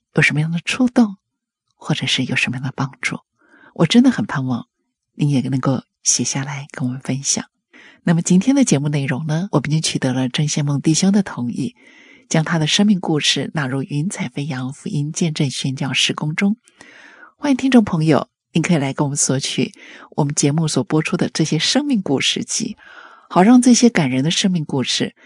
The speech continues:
可以借着您的分享，使更多的朋友能够有机会听见，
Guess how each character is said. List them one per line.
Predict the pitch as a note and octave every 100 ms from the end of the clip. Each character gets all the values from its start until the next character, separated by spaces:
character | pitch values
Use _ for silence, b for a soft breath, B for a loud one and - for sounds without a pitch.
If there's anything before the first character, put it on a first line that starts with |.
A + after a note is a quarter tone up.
| B B
可 | -
以 | C3
借 | - - C4
着 | F#3+
您 | C3 B2+
的 | E3+
分 | - B3
享， | C4+ - - B B B B
使 | - - -
更 | G3 G#3 G3
多 | D#3+
的 | D3+
朋 | - - C3
友 | C3 C3
能 | D3 C#3
够 |
有 | C#3 B2+
机 | - - C#3
会 | - - B2 -
听 | - C#3+ C3
见， | - C3+